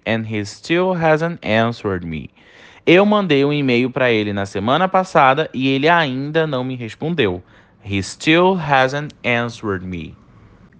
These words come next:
E olha aí a próxima frase. I sent him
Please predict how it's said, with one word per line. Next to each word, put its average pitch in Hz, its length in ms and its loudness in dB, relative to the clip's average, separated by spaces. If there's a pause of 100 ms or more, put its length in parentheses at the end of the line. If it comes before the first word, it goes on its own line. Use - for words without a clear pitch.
(120)
E 127 100 -2
olha 147 220 -2
aí 147 180 -6
a 143 80 -2
próxima 127 560 -6
frase. 87 480 -6 (640)
I 196 260 2
sent 127 440 0
him 117 560 0